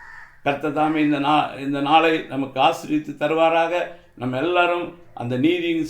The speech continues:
ச-, சூரியனுடைய செட்டையின் கீழே வருவோம். மண்ணையும் விண்ணையும், அஹ், இணைத்த நாள் என்று சொல்லி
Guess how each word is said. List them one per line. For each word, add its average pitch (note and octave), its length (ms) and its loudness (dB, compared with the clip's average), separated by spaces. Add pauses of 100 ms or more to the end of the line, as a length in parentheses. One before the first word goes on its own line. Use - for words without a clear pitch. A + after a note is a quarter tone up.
ச-, C#3 300 0
சூரியனுடைய E3 760 0
செட்டையின் E3 420 -2
கீழே D3+ 200 -2
வருவோம். E3 600 0 (340)
மண்ணையும் D#3+ 640 2
விண்ணையும், E3+ 580 0 (260)
அஹ், B2 380 -2 (240)
இணைத்த F#3 460 4
நாள் F3 360 2
என்று D3+ 300 -4
சொல்லி E3 480 -2